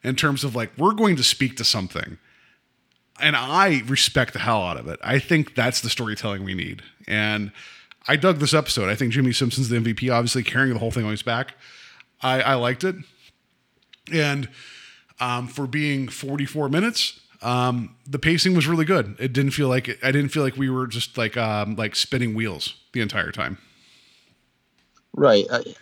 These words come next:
Speaker 2: I think this was a calculated episode. I think, uh, the way that it was, uh, played out and the way it was scripted, uh, we got exactly what we should have had out of this kind of a scenario. Like, you know,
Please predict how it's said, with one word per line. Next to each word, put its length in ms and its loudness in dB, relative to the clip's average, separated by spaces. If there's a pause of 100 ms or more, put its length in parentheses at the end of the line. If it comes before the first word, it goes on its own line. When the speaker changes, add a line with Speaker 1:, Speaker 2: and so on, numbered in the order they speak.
(200)
Speaker 2:
I 60 0
think 300 2
this 180 4
was 160 0
a 60 2
calculated 640 2
episode. 500 0
I 100 4
think, 220 0 (220)
uh, 380 4 (320)
the 100 2
way 280 8
that 160 2
it 60 4
was, 260 0 (140)
uh, 220 0
played 320 4
out 400 4
and 360 -6 (320)
the 220 0
way 140 6
it 80 2
was 140 0
scripted, 420 2 (600)
uh, 360 2
we 100 4
got 200 6
exactly 480 2
what 200 4
we 120 0
should 200 2
have 120 0
had 240 0
out 160 2
of 80 -4
this 180 -2
kind 200 -2
of 100 -4
a 320 -2 (300)
scenario. 680 4
Like, 200 2 (360)
you 120 6
know, 180 2